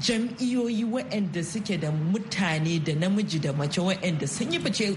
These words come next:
da gogayya wajen aiki. Wanda kuma shi ne ya, muke ta kullum mu da muka yi nazari shekara da shekaru, bayan Allah, karatu da nazarin da muke kenan na kimiyyar siyasa. Ka ce a'a, arzikin da Allah ya ajiye maka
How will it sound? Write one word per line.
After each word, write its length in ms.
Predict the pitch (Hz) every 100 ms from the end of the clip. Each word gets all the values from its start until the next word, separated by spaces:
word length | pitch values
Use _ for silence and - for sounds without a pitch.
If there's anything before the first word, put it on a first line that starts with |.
| 180 175
da 80 | 165
gogayya 420 | 151 156 165 143
wajen 220 | 139 143
aiki. 360 | - 147 - - - - - - -
Wanda 300 | 240 320 277
kuma 240 | 254 254
shi 420 | 233 - - 330
ne 340 | 381 370 294 233
ya, 100 | 254 -
muke 320 | 254 262 214
ta 120 | - 220
kullum 420 | - 302 302 320
mu 100 | 330
da 100 | 254
muka 180 | 220 -
yi 80 | 202
nazari 320 | 208 202 208
shekara 380 | 233 285 294 240
da 60 |
shekaru, 340 | 202 196 196 208
bayan 240 | 240 226
Allah, 220 | - 208 185
karatu 380 | 165 156 185
da 100 | 175
nazarin 380 | 160 160 151 160
da 80 | 160
muke 260 | 156 151 143
kenan 260 | 143 143
na 40 | 160
kimiyyar 380 | 151 143 143 131
siyasa. 440 | - 143 - 117 - - - - - -
Ka 240 | 226 311 311
ce 160 | 339 311
a'a, 400 | 240 233 190 139 - - - - -
arzikin 680 | 285 370 330 320 226 302 254
da 80 | -
Allah 240 | 226 262
ya 120 | 226 -
ajiye 200 | 202 226
maka 260 | 226 233